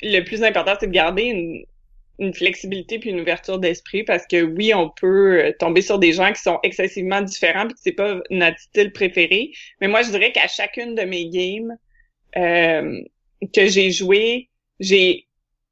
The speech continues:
j'ai appris des autres joueurs comme ça, parce que justement, ça te fait sortir un peu de ta zone de confort, puis tu,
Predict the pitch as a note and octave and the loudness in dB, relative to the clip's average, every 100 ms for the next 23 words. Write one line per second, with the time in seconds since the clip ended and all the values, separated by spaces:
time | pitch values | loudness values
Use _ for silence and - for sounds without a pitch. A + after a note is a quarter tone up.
0 | _ G3 F3+ E3+ - - _ _ _ - | _ -10 -10 -10 -16 -20 _ _ _ -4
1 | G#3 G#3+ F#3+ - G3+ - A#3 A#3+ G3 F#3 | 2 2 4 2 2 0 -6 -4 -4 -2
2 | G3 F#3+ G3 F#3 G#3 - F#3 F3+ A3+ G#3 | -4 -6 -2 -2 -2 -2 -4 -2 -2 0
3 | - F#3+ G#3+ - G3 G3+ A#3+ F3+ F#3 F#3+ | 2 2 2 0 0 0 0 -2 -2 -2
4 | F3 - G#3+ G#3 E3+ A3 - F3 F3 F3+ | -4 -2 -2 0 0 -2 2 2 2 0
5 | G3 F3+ E3 E3 F#3+ G3 A3 G3 - | 2 0 2 0 2 2 2 -4 -6